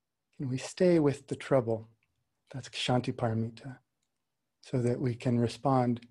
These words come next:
skillfully to the difficulty. So generally when I'm overwhelmed, it's because there's something outside of me, or maybe even inside some part of me,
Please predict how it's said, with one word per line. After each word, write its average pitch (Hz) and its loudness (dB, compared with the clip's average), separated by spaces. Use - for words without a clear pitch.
skillfully 139 -2
to - -8
the 127 -2
difficulty. 113 -10
So 131 2
generally 147 4
when 131 2
I'm 127 2
overwhelmed, 127 4
it's 151 -4
because 127 -2
there's 120 0
something 151 0
outside 135 2
of 123 0
me, 120 -2
or 127 2
maybe 139 0
even 139 2
inside 143 2
some 127 -2
part 123 2
of 117 0
me, 120 0